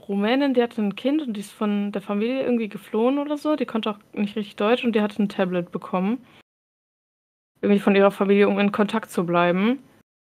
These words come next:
Das wurde dann geklaut von der anderen und die hat das für Drogen halt ausgegeben. Also, die hat das verkauft und dann für Drogen ausgegeben. Dann gab's da halt 'n Bad und die hat halt ihr, ihren Schritt nicht gewaschen und dann die ganze Zeit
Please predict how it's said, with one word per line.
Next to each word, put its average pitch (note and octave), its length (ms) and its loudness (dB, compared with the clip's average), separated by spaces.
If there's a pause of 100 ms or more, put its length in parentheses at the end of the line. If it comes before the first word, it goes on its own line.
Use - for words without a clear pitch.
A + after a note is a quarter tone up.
Das A3 220 -2
wurde A3 180 2
dann G#3 160 6
geklaut A3 360 2
von B3 160 2
der A#3+ 140 4
anderen C4+ 600 2 (640)
und G#3 120 -4
die A3 40 6
hat G#3 80 2
das G3+ 120 -8
für A3 100 -2
Drogen A3+ 460 4
halt A3 300 0 (180)
ausgegeben. C4 800 0 (100)
Also, F#3 140 -8
die G#3 100 -8
hat G3+ 60 -4
das G3+ 60 -16
verkauft G#3+ 340 -2
und A3+ 60 0
dann F#3+ 140 -2
für - 140 -18
Drogen G3 200 -4
ausgegeben. C4+ 680 -4 (680)
Dann G#3 180 0
gab's A3+ 240 2
da G#3 100 4
halt G#3 180 4
'n F#3+ 80 2
Bad G#3 580 4
und G#3+ 180 -2
die G#3+ 100 4
hat G#3+ 220 0
halt G3 380 4 (240)
ihr, G3 380 2 (180)
ihren G3+ 260 -2
Schritt - 320 -4
nicht B3 180 2
gewaschen A#3+ 520 2
und G#3 140 2
dann G3+ 140 0
die G3+ 80 0
ganze G#3 280 -2
Zeit G#3+ 300 0